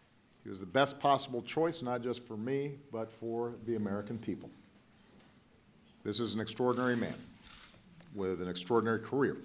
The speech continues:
in public service. This is somebody the people of Delaware sent to the Senate as quickly as they possibly could. <laughs> Elected at age twenty-nine. For more than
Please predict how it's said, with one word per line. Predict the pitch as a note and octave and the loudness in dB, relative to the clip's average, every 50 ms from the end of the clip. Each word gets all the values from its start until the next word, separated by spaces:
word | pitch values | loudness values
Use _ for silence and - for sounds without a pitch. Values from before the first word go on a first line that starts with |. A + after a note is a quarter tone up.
| - - - - - - A2 | -14 -18 -20 -20 -16 -12 -10
in | G2+ F#2 | -8 -6
public | - G#2+ G2 D#2+ F2 - | -4 -4 -2 -2 -2 -2
service. | - - F2 D#2 - - - - - - - - - - - - - - - - - - - - - - - - - - - - - - - _ - - - - - | -2 -2 -2 -4 -4 -4 -6 -6 -6 -10 -20 -20 -20 -20 -20 -20 -20 -20 -20 -20 -20 -20 -20 -20 -20 -20 -20 -20 -20 -20 -20 -20 -20 -20 -20 _ -20 -20 -16 -10 -6
This | A2+ A2+ A2+ | -2 0 2
is | A#2+ G#2+ - | 4 4 6
somebody | C#3+ C#3+ C3+ C3+ C#3 C3+ C3+ C3 C3+ C3 C3 C3 C3+ | 6 6 8 8 10 10 10 10 10 10 8 8 6
the | - C3+ B2 A2 | 4 0 -2 0
people | A#2 D3 D#3 D3+ D3+ C#3+ C3 | 6 6 6 8 8 6 6
of | A2+ | 8
Delaware | A#2+ C3+ C3+ C3 B2+ C3+ B2+ | 8 8 8 10 10 8 8
sent | A#2+ - - D3+ D3+ D3+ D3 - | 8 8 8 8 8 6 6 2
to | C3 | 0
the | A#2+ A2 | 2 4
Senate | - - - D3 D3+ E3 F3+ - - - - - - - - | 4 6 6 6 6 6 4 2 -2 -12 -18 -20 -20 -14 -4
as | - B2 B2 A#2 - - | 0 2 2 2 2 -2
quickly | - - - G3+ G#3 G3+ - F#3 F3+ F3 | -6 2 6 6 6 8 8 6 6 8
as | D3+ | 8
they | B2 C#3+ C3+ | 8 6 8
possibly | C#3 D#3 D#3+ D3+ C#3+ - C#3+ C#3+ C3+ | 10 10 10 10 10 6 4 4 6
could. | C3+ - A#2+ - - - - - - - - - - - - | 8 8 6 6 6 0 -8 -10 -10 -8 -8 -6 -4 -4 -2
<laughs> | - - - - - - A3+ G#3+ G#3+ G#3+ - - - - - - - - - - - - - - - - - - - - - - - - C3+ C3 - - - - - - - - - C3 | 0 0 2 2 4 4 4 4 4 4 4 6 6 6 6 6 6 6 6 6 4 4 4 4 4 4 2 2 2 2 2 2 2 2 0 0 -2 -2 -2 -4 -4 -4 -4 -4 -2 2
Elected | B2+ B2 B2 D3+ F3 F3+ E3+ F3 F#3 F3+ F3 D#3 | 2 6 10 10 12 10 10 10 10 10 10 10
at | C3+ D3 C#3 C#3 C#3 C#3 D#3+ | 10 10 10 8 8 8 8
age | E3 E3 D#3+ D#3+ D#3 - | 8 10 8 8 6 2
twenty-nine. | - - - F#3+ F#3 F#3 F3 D#3+ D#3 D3 C#3 A#2 G2+ E2+ D#2 - - - - - - - - - - - - - - - - - - - - - - - - - - - | -2 0 4 6 6 8 8 10 10 12 10 10 8 4 -2 -8 -12 -16 -16 -18 -18 -18 -16 -16 -16 -16 -18 -18 -20 -20 -20 -20 -20 -20 -20 -20 -20 -20 -20 -20 -16 -12
For | A#2+ | -8
more | C3+ C#3+ D#3 D#3+ D#3+ | -2 2 4 4 4
than | D3+ D3+ D3+ D3 D3 D3 C#3+ C#3 C3+ | 6 6 6 6 6 6 4 2 0